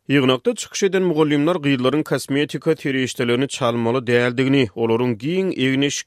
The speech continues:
geýmeldiklerini, gyýlary okuwdan soň öýden çykarmazlygy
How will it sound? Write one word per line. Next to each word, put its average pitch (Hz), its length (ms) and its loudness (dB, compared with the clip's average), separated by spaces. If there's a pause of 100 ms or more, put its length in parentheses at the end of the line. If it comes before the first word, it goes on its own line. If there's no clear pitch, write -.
geýmeldiklerini, 123 920 2 (340)
gyýlary 135 400 2
okuwdan 147 480 -2
soň 165 160 -2 (100)
öýden 127 280 0
çykarmazlygy 120 800 0